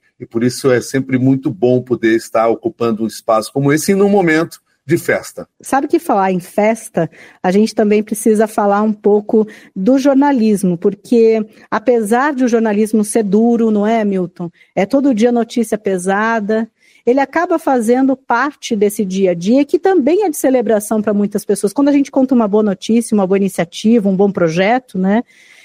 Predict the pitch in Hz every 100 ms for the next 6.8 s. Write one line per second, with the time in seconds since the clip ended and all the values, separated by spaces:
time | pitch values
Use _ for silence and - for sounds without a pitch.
0 | - - 330 392 381 320 302 302 269 247
1 | 285 285 254 240 233 - 254 277 - -
2 | 285 277 285 233 254 269 269 226 247 269
3 | 277 277 - 277 262 285 311 247 220 185
4 | 165 165 _ _ 208 208 226 214 240 320
5 | 339 320 262 247 247 233 208 233 254 233
6 | 208 196 175 185 226 285 - 285